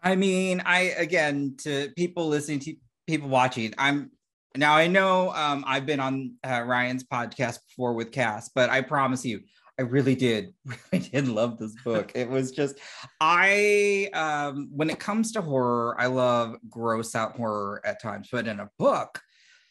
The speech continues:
I think that it sometimes can get hard, um, to get you in that, like, scared element, but you did, because it felt very claustrophobic at times,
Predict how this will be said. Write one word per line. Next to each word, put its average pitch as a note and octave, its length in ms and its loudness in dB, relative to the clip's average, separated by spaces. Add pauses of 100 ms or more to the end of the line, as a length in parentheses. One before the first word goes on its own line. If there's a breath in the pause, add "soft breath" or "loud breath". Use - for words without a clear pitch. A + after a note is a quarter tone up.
(240 soft breath)
I C3+ 120 0
think C#3 340 0
that B2+ 180 4
it B2+ 160 -4
sometimes B2+ 460 -2
can B2+ 100 -4
get A#2 140 -4
hard, B2 760 0
um, A#2 240 -2
to A2 80 -12
get B2 200 -8
you B2+ 60 0
in A#2 100 0
that, G#2+ 140 -4
like, - 260 -10
scared C3 520 0
element, C3+ 460 -2 (380)
but C3+ 200 -2
you D#3 60 -6
did, C3 460 2 (400)
because A#2+ 540 4
it A#2+ 100 -10
felt A#2 280 -2
very B2 260 0
claustrophobic C3+ 760 -4
at G2+ 160 -6
times, A2+ 580 -4